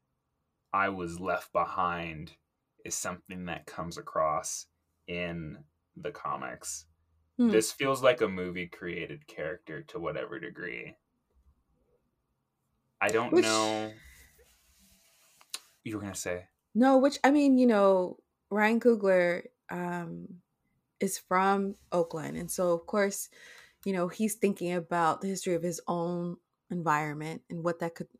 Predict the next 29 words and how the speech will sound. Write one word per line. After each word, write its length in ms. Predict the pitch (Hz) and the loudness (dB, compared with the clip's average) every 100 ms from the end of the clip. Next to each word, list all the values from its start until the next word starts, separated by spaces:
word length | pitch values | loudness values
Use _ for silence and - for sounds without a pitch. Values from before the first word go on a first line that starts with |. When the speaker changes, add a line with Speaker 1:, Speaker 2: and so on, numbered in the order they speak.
| _ _ _ - | _ _ _ -10
Speaker 2:
you 100 | 175 | -8
know, 220 | 147 151 | -8 -10
placing 480 | - 175 - 165 160 | -2 -2 0 -4 -4
that 220 | 147 156 | -6 -6
character 480 | 170 160 156 - 156 | -4 -2 -4 -6 -6
in 120 | 147 | -6
there, 280 | 151 156 156 - | -8 -8 -12 -12
what 240 | 170 170 | -6 -4
that 140 | 160 | -6
could, 120 | - - _ | -10 -16 _
what 300 | 185 180 - | -2 -2 0
that 200 | 170 170 | -4 -2
could 200 | - 156 - | 0 -2 -2
entail 680 | 160 147 165 165 156 151 151 _ _ _ _ _ _ _ | -12 -4 0 2 2 -4 -8 _ _ _ _ _ _ _
for 180 | - 170 | -2 -2
how 220 | 170 170 | 4 2
he 240 | 175 180 156 _ | 2 -2 -4 _
proceeds 500 | - 175 - 180 - | -6 -2 0 0 -2
forward. 640 | - 165 165 190 320 349 - _ _ _ _ _ _ - | 2 6 6 6 4 0 -6 _ _ _ _ _ _ -8
Um, 540 | 156 147 143 151 165 _ _ _ _ - | -6 -6 -10 -12 -16 _ _ _ _ 2
but 260 | 185 139 - | 4 4 -2
what 220 | - 233 | 4 6
were 80 | 254 | 8
you, 240 | 247 262 - | 6 6 2
what 180 | 226 220 | 0 0
were 80 | |
you 160 | 226 220 | 0 0
gonna 240 | 208 202 208 | -2 -4 -4
say? 380 | 196 196 196 | -6 -6 -8